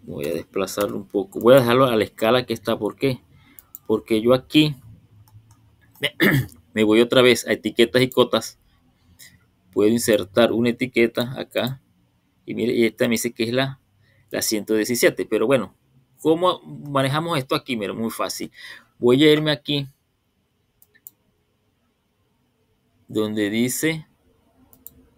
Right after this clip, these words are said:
ah, espera un momento acá.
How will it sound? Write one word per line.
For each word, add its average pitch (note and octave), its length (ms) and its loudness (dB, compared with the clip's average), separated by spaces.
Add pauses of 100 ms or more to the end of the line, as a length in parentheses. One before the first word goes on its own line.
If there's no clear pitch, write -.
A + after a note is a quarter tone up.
(1800)
ah, G#2+ 200 -2 (520)
espera G#2 240 -8
un A2 60 -8
momento F2+ 280 -10
acá. - 180 -20